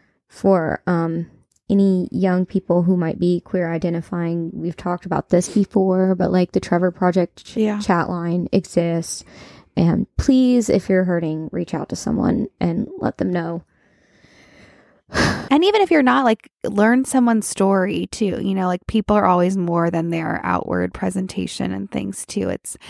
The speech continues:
Speaker 2: I feel like such a, I just, I just feel like the line, "I love you and I hope that you're okay," is such a call to get to know people more deeply and, and beyond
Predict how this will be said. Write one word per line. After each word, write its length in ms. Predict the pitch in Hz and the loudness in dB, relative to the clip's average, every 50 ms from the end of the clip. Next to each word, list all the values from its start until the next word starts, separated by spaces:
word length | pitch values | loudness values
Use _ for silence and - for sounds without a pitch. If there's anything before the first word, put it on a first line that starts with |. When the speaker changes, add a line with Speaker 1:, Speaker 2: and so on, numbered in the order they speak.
| - - - _ - | -20 -20 -10 _ -2
Speaker 2:
I 100 | 226 214 | 0 2
feel 140 | - 214 | 4 4
like 160 | 175 185 - - | 4 2 2 0
such 320 | - - 175 170 - - | 0 0 0 0 0 0
a, 360 | 190 175 170 175 175 180 185 - _ _ _ _ _ _ _ _ _ _ _ _ _ _ _ _ _ _ _ _ _ _ _ _ _ _ _ _ _ _ _ _ _ _ | 0 0 0 0 -2 -2 -4 -8 _ _ _ _ _ _ _ _ _ _ _ _ _ _ _ _ _ _ _ _ _ _ _ _ _ _ _ _ _ _ _ _ _ _
I 120 | - 208 208 | -4 0 0
just, 280 | 202 190 - - - - - | 0 0 0 -6 -4 0 2
I 100 | 202 208 | 4 4
just 160 | 202 - - | 2 2 2
feel 80 | 208 | 2
like 80 | 190 190 | 2 4
the 80 | 202 190 | 4 4
line, 220 | 175 170 170 170 | 4 4 4 2
"I 80 | 170 175 | 2 0
love 200 | 175 175 170 185 | 0 0 -2 0
you 100 | 175 175 | 0 -2
and 120 | 170 170 | -2 -2
I 40 | 175 | -4
hope 360 | 180 - 202 175 165 - - - _ _ _ _ _ _ | -6 -4 -2 -2 -2 -4 -6 -14 _ _ _ _ _ _
that 140 | - 175 160 | -4 -2 0
you're 200 | 175 170 165 160 | 2 2 4 4
okay," 600 | 156 170 - - - 190 170 165 170 - 87 - - | 2 0 -2 -6 -4 -2 -2 0 0 -2 -2 -2 -2
is 140 | - 190 - | -2 -2 -2
such 380 | - - 180 165 165 - - - | -2 0 0 0 0 -2 -2 0
a 140 | - 190 202 | 0 0 -2
call 420 | - - - 180 175 - - 170 - | -2 0 2 2 2 2 0 -2 -4
to 500 | - - 190 180 170 170 165 165 175 - _ _ _ _ _ _ _ _ _ _ _ | -4 -4 -2 0 2 2 0 0 -2 -6 _ _ _ _ _ _ _ _ _ _ _
get 180 | - 180 - - | 0 0 0 0
to 120 | - - 190 | 0 0 2
know 380 | 175 165 160 147 117 139 156 - | 4 4 4 2 2 0 -2 -4
people 500 | - - - - - - 180 - - - | -4 -6 -6 -4 -4 -4 -2 -2 -2 -2
more 400 | 202 202 196 185 175 170 170 - - - _ _ _ _ _ _ _ _ 185 | 0 0 0 0 0 0 0 -2 -4 -6 _ _ _ _ _ _ _ _ -10
deeply 540 | - - 180 147 - - - - - - - | -6 -2 -2 -2 -2 -2 -4 -4 -4 -4 -4
and, 320 | - 180 190 190 190 190 - _ _ _ _ _ _ _ | -4 -2 -2 -2 -4 -6 -8 _ _ _ _ _ _ _
and 440 | _ - 175 175 170 170 - - - - _ - | _ -4 -4 -2 -4 -4 -6 -8 -12 -16 _ 0
beyond 640 | 196 185 180 175 165 165 165 165 165 165 165 165 | 2 4 4 4 4 4 2 0 0 0 -2 -2